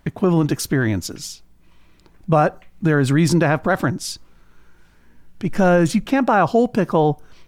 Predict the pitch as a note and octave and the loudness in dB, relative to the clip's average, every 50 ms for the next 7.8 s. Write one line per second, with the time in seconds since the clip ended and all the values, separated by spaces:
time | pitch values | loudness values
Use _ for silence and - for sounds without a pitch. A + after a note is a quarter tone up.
0 | - - - D3+ D3+ C3+ - - G3+ A3+ B3 A#3 - - D3 C#3+ - - - - | -10 -4 -2 0 0 0 -2 -2 0 0 0 0 -2 -2 -4 -4 -4 -8 -16 -18
1 | - - - - - - - - _ _ - - - - - _ _ _ - E3+ | -18 -18 -18 -18 -20 -20 -20 -20 _ _ -20 -20 -20 -20 -20 _ _ _ -2 0
2 | D#3+ D#3 D#3 E3+ F#3 F#3+ F3+ F#3 E3+ - - - G#3+ A3 B3 - - - G#3 - | 2 2 2 2 2 2 2 2 0 0 0 0 0 0 0 -2 -2 -4 -4 -2
3 | - D3+ C3+ - - E3+ D3 C#3+ D3 D#3 - - - G#3 A3 A3+ - - A#3+ G#3+ | -2 -2 -2 -2 -2 -2 0 0 0 0 -2 -4 -4 -4 -4 -2 0 -2 -2 0
4 | G#3 G#3+ F#3+ A#3+ C#4+ G#3+ E3+ E3 C#3 A#2+ G#2+ - - - - - _ _ _ _ | 0 0 0 2 2 2 2 2 0 0 0 -2 -6 -8 -8 -12 _ _ _ _
5 | _ _ _ _ _ _ _ _ _ _ _ _ _ _ _ _ - - - C4 | _ _ _ _ _ _ _ _ _ _ _ _ _ _ _ _ -8 -4 -2 -2
6 | B3+ - - C#4 - A#3 - - A#3 G#3 B3 G#3 - G#3 F3 G3 G#3 G#3 F#3+ E3+ | -2 -2 -2 -2 -2 -2 -2 0 0 0 0 0 0 0 0 0 0 0 2 2
7 | F3 G#3 B3 B3 C#4 B3 D#3+ C#3+ C#3+ A#2 F2+ E2+ F#2 - - | 0 0 0 0 0 0 0 0 0 -2 -2 -4 -8 -10 -14